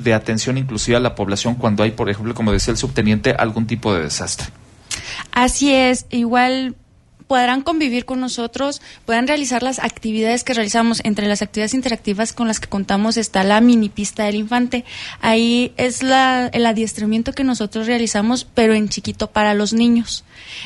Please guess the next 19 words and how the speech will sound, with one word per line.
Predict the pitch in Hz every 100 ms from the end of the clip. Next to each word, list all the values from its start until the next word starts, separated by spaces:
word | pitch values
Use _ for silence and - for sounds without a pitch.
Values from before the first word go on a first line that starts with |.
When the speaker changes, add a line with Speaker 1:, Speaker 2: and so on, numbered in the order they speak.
| -
Speaker 2:
Eso | 233 240 247
es | 240 240 233 -
importante | 254 240 214 220 214 226
porque | - 233 214 214
muchas | 220 226 247
veces | 240 240 247
la | 240 220
gente | 202 202 220
nos | 240 220 190
ve | 208 214 220
en | 226
las | 226
calles | - 208 202 214 220 214
y | 226 208 202
dicen, | 202 190 180 -
"Ay, | - 302
van | 294
los | 285 262
soldados", | 247 233 247 240